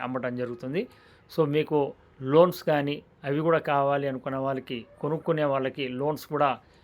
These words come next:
మేము చేపిస్తామండి. ప్రాపర్టీకి సంబంధించిన లోన్స్ కూడా మేము టేకప్ చేస్తున్నాము. మీరు ఎక్కడైనా కొనుక్కోండి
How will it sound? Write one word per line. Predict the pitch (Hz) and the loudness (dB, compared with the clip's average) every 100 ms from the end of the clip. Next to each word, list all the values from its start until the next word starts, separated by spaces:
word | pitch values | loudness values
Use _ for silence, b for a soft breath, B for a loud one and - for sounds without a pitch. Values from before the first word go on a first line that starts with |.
| _ 151 | _ -2
మేము | 147 135 123 | -2 -2 -2
చేపిస్తామండి. | 143 123 - 147 135 131 143 233 - b b _ | -2 -2 -2 -2 0 0 0 -2 -4 b b _
ప్రాపర్టీకి | 139 131 147 135 143 - | 0 2 0 -2 -8 -6
సంబంధించిన | 143 131 131 131 127 | -4 -4 -4 -4 -2
లోన్స్ | 135 147 - | 0 -2 -2
కూడా | 147 143 | -2 -2
మేము | 131 123 117 | -2 -6 -8
టేకప్ | 139 131 131 123 | -8 -6 -6 -2
చేస్తున్నాము. | 123 - 131 131 240 - B B B | -4 -4 -4 -2 -4 -6 B B B
మీరు | 151 151 - 143 | 2 2 2 -2
ఎక్కడైనా | - 170 180 170 | 2 2 2 2
కొనుక్కోండి | 165 151 170 | 0 2 0